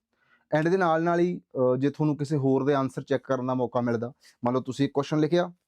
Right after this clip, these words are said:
ਨਾਲ ਦੇ ਨਾਲ ਤੁਹਾਡੇ ਨੂੰ ਸੇਮ ਕੁਐਸਚਨ ਲਿਖਿਆ, ਉਹਨੂੰ ਰੀਡ ਕਰੋ ਵੀ ਉਹਦੇ ਵਿੱਚ ਡਿਫਰੈਂਸ ਕੀ ਆ ਤੁਹਾਡੇ ਤੇ ਉਹਦੇ ਲਿਖੇ ਵਿੱਚ। ਕਈ ਵਾਰ ਕੋਈ ਪੁਆਇੰਟ ਵਧੀਆ ਮਿਲ ਜਾਂਦਾ ਆ। And ਡਿਸਕਸ਼ਨ ਵਿੱਚ ਬਹੁਤ ਫਾਇਦਾ ਹੁੰਦਾ ਸਾਡੇ ਕੋਲੇ।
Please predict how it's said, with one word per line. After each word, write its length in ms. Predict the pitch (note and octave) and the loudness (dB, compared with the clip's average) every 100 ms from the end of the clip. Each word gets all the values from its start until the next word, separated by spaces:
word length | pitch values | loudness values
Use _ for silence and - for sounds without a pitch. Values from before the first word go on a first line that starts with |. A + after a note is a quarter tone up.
| B2 | -4
ਨਾਲ 260 | A#2+ A#2 | -2 0
ਦੇ 60 | C3 | -2
ਨਾਲ 80 | C3+ | -2
ਤੁਹਾਡੇ 260 | C3 C3+ | -2 0
ਨੂੰ 220 | C#3 D3 | 2 0
ਸੇਮ 260 | C3+ C#3+ D3+ | -2 -2 -2
ਕੁਐਸਚਨ 260 | D3 - C#3+ | -2 -4 -6
ਲਿਖਿਆ, 260 | C#3 G#3 A#3+ _ _ - | -2 -4 -6 _ _ -4
ਉਹਨੂੰ 180 | A#3+ B3+ | 0 4
ਰੀਡ 160 | G3+ F#3+ | 4 4
ਕਰੋ 200 | F#3+ F3+ | 2 2
ਵੀ 100 | F#3+ | 2
ਉਹਦੇ 120 | G#3 | 0
ਵਿੱਚ 180 | G#3+ - - | -2 -8 -6
ਡਿਫਰੈਂਸ 460 | D3+ D#3 - F#3 F3 | -2 0 0 -2 -2
ਕੀ 180 | - C#3 | 0 0
ਆ 60 | |
ਤੁਹਾਡੇ 300 | C3 C3+ C3 | 0 0 0
ਤੇ 60 | C3+ | 2
ਉਹਦੇ 120 | C3+ | 2
ਲਿਖੇ 200 | B2+ A#2 | 0 -2
ਵਿੱਚ। 240 | F2 - _ _ _ - | -8 -12 _ _ _ -2
ਕਈ 60 | |
ਵਾਰ 120 | D#3 D#3 | 0 0
ਕੋਈ 120 | E3+ | 0
ਪੁਆਇੰਟ 260 | E3 D3+ | 0 -2
ਵਧੀਆ 200 | D3 D3+ | 0 2
ਮਿਲ 140 | D#3+ C3 | 2 2
ਜਾਂਦਾ 240 | A#2+ A2 | 0 -4
ਆ। 40 | A2 - _ _ - | -6 -10 _ _ -4
And 80 | C#3+ | 0
ਡਿਸਕਸ਼ਨ 360 | D3 - F3+ A3 | 0 -2 -2 0
ਵਿੱਚ 140 | G#3 | 0
ਬਹੁਤ 160 | F3+ F3 | 0 0
ਫਾਇਦਾ 200 | E3 D3 | 0 0
ਹੁੰਦਾ 160 | C#3 | 0
ਸਾਡੇ 220 | C3+ B2 | -2 -4
ਕੋਲੇ। 160 | A#2+ B2+ | -4 -8